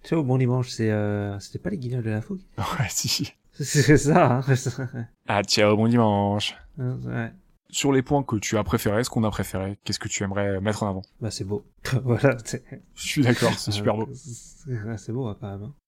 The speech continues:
Speaker 1: Le style d'animation et tout est vraiment stylé, et puis, bah, comme on disait, le côté réaliste et tout, un peu comme si c'était un vrai film, j'aime bien, quand même.
Speaker 2: Et j'ai beaucoup apprécié aussi.
Speaker 1: Ouais.
Speaker 2: Vraiment beaucoup. Je m'attendais pas à ce que ça soit aussi fin dans l'animation, et aussi, euh, précis,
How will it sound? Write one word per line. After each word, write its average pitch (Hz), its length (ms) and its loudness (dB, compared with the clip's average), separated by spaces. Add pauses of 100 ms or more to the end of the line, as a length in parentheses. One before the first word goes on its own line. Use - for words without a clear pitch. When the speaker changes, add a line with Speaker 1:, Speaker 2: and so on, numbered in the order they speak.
Speaker 1:
Le 117 100 -2
style 139 220 -2
d'animation 123 460 2
et 123 80 -2
tout - 100 -8
est - 20 -2
vraiment 117 300 -6
stylé, 123 300 -6
et 123 60 -2
puis, 117 220 -6
bah, 113 200 -4
comme 110 200 -8
on 104 40 -8
disait, 110 260 -4
le 107 260 -8
côté - 220 2
réaliste 156 380 6
et 143 60 4
tout, 180 180 2
un 135 80 2
peu 147 220 0
comme 127 220 -2
si - 220 -10
c'était - 140 -6
un 120 80 0
vrai 127 200 0
film, 190 300 -8
j'aime 123 180 -6
bien, 151 180 -6
quand - 100 -8
même. 107 160 -10 (260)
Speaker 2:
Et 123 60 -2
j'ai 98 120 2
beaucoup 104 220 -2
apprécié 101 320 -2
aussi. - 180 -10 (240)
Speaker 1:
Ouais. 107 120 -10 (340)
Speaker 2:
Vraiment 107 380 2
beaucoup. 107 260 -4
Je - 100 -8
m'attendais 113 280 2
pas 120 100 2
à - 20 6
ce - 60 -2
que 110 80 -4
ça 107 80 -2
soit 110 140 -2
aussi 101 180 -4
fin 127 400 -4
dans 113 80 -6
l'animation, 101 540 -4
et 110 80 -2
aussi, 104 340 -2
euh, 95 120 -4 (120)
précis, 113 680 -2